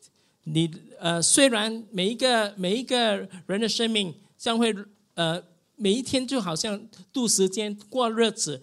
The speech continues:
的一样，但是在我们的脑海的当中，不可以忘记耶稣将会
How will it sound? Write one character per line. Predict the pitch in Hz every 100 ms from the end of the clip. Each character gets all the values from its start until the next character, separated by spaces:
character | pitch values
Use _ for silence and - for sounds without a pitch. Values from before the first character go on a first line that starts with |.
| - _
的 | 165
一 | 175 185
样， | 175 147 127 _ _ _
但 | 208 208
是 | 202 202 170 - - _
在 | 254
我 | 233 170
们 | 175
的 | 196
脑 | 180 165
海 | 196 156
的 | 156
当 | 175 175
中， | 175
不 | 160 277 269
可 | - - 175
以 | 175
忘 | 139 160 160
记 | - 160 - _ _ _ _ _
耶 | 160 170
稣 | - 190 185 - _ _
将 | - 196 170 -
会 | - - 175 123